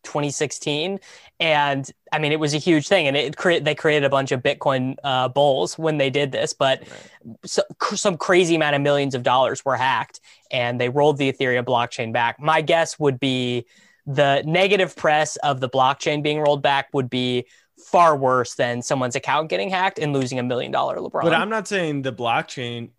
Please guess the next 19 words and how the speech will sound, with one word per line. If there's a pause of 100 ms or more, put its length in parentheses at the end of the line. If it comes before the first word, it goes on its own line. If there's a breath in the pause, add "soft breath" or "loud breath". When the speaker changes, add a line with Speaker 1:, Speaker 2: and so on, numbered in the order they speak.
(320)
Speaker 2:
be,
I'm
saying,
like,
they
hack
into,
you
know,
just
an
account
of
two-factor
authentication.
And,
Speaker 1:
Right.
Speaker 2:
and
I,